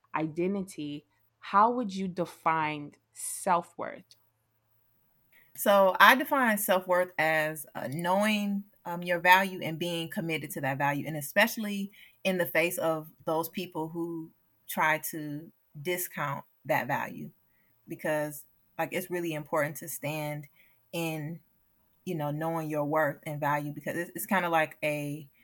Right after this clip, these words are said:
Speaker 2: a jeweler having a, a diamond that's a million dollar diamond and someone wanting to come up and buy that diamond for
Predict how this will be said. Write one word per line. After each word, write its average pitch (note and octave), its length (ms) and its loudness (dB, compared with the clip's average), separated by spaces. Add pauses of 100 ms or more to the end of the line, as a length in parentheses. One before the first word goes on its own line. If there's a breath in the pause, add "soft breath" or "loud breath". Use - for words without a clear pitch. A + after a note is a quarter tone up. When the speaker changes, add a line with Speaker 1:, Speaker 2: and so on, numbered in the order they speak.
(140)
Speaker 2:
a D#3 80 -2
jeweler D#3+ 680 -2 (260)
having E3+ 340 4
a, D3+ 180 -2
a D#3 140 -4
diamond D3 440 2
that's C#3+ 300 -4
a D3 100 -4
million D3+ 360 -4
dollar C#3 260 0
diamond D3 560 -4
and D3 440 -6 (420 soft breath)
someone D#3+ 640 0
wanting D3+ 320 -4
to C#3+ 120 -8
come D3+ 280 -6
up C#3+ 180 -6
and D3+ 140 -6
buy C#3+ 180 4
that C#3 300 -2
diamond D3 360 -2
for D#3 360 -8